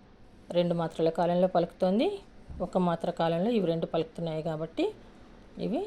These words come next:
లఘువులు. ఎట్టుల ద్విత్వాక్షరానికి ముందున్న అక్షరము గురువు, ఇది పొట్టి అక్షరం కాబట్టి లఘువు, లఘువు. వీరి, వీకి గుడి దీర్ఘం ఉన్నది కాబట్టి ఇది గురువు, ఇది పొట్టి లెటర్ కాబట్టి ఒక మాత్ర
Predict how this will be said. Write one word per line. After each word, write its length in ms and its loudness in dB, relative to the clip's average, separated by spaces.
లఘువులు. 360 0
ఎట్టుల 320 6
ద్విత్వాక్షరానికి 760 4
ముందున్న 360 4
అక్షరము 360 0
గురువు, 280 2
ఇది 140 0
పొట్టి 260 2
అక్షరం 320 -2
కాబట్టి 300 -2
లఘువు, 300 0
లఘువు. 280 -2
వీరి, 640 4
వీకి 300 0
గుడి 260 4
దీర్ఘం 300 6
ఉన్నది 260 2
కాబట్టి 380 -2
ఇది 200 -2
గురువు, 320 0
ఇది 140 -2
పొట్టి 280 2
లెటర్ 300 -2
కాబట్టి 340 -2
ఒక 100 -2
మాత్ర 160 -2